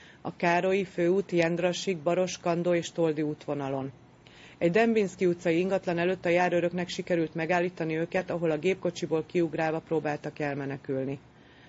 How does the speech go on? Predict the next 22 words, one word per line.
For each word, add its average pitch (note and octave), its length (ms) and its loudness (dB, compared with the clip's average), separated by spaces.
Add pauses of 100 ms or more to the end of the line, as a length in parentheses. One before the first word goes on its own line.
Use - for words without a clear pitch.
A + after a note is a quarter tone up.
(180)
A D3+ 100 -6
gépkocsit G3 500 0
vezető F#3 420 0
K. F3+ 140 -4 (160)
Dezsőt D#3+ 380 -2
a E3+ 60 -2
rendőrség F3 540 0
szabálysértési E3+ 840 -2
őrizetbe D#3 480 -2
vette, E3 440 -2 (380)
mivel F3 220 4
a E3+ 40 4
járművezetéstől F3+ 1040 2
korábban F3 440 0
már F3 200 0
véglegesen D#3 640 -2
eltiltották, E3 840 -2 (540)
J. G3+ 160 6
Zoltán F3+ 480 2
ellen F3 320 2
pedig E3 220 -2
szabálysértési E3 800 -4